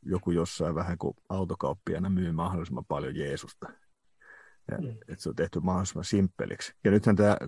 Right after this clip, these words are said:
Speaker 1: Dreherin se perusviritys on se sanoa, että ei näin, vaan, vaan juuri, että, että, että täytyy säilyttää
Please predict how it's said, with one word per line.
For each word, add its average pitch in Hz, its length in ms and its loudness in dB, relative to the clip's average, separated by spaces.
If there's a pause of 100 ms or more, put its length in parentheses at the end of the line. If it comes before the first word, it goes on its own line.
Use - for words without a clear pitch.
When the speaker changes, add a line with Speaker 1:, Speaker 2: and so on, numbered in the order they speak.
(120)
Speaker 1:
Dreherin 120 520 10
se 101 80 4
perusviritys 92 1040 4
on 90 160 -4
se 90 120 -6
sanoa, 90 300 2
että 85 160 -6
ei 110 280 2
näin, 92 520 6
vaan, 64 200 -6
vaan 67 200 -4
juuri, 95 320 2
että, - 260 -6 (720)
että, - 160 -12
että - 200 -6
täytyy 82 200 -4
säilyttää 85 760 0